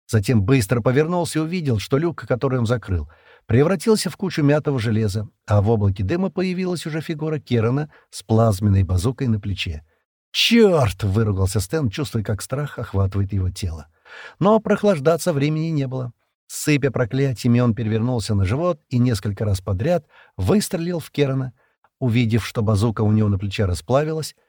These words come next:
Стэн снова вскочил на ноги и бросился бежать по боковому коридору. Керан на некоторое время отстал от него и появился, когда Стэн вбежал уже в грузовой отсек. Теперь он был без оружия,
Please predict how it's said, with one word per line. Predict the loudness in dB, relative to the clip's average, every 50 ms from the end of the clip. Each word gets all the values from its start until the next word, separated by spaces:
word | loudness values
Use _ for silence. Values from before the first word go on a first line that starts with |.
| _ _
Стэн | -4 2 2 4 4
снова | 2 2 0 0 0 0
вскочил | -2 -2 -4 -2 0 0 2
на | 2 2 2 2
ноги | 0 -2 -2 -2
и |
бросился | -2 0 0 -2 -2 -2 -4 -6 -6 -6
бежать | -4 -2 -2 -2 -4 -4
по | -6 -6
боковому | -6 -4 -2 -2 0 0 0 0 -2
коридору. | -2 -2 -4 -4 -4 -4 -4 -4 -6 -10 -14 _ _ _ _ _ 0
Керан | 2 2 4 4 4
на | 4
некоторое | 4 2 0 0 -2 -2 -2 0 0
время | 0 0 2 2 0
отстал | 0 -2 0 0 2 2
от | 2 0 0
него | 0 0 -2 -2 -6 -4
и | 0 2 2 2 2
появился, | 0 0 0 0 0 0 0 -2 -2 -4 -4
когда | -4 -4 -2 0 0 0
Стэн | 0 0 0 2 2 4 2
вбежал | 2 0 0 0 -2 0 0 0 0
уже | 0 0 0 0
в | 0
грузовой | 0 -2 -2 -2 0 0 0 0
отсек. | -2 -2 -4 -6 -6 -6 -8 _ _ _ -20 -20 _ _
Теперь | -2 0 2 4 4 4
он | 4 4
был | 2 0
без | 0 0 0 0
оружия, | 2 2 2 0 0 -2 -2 -4 -6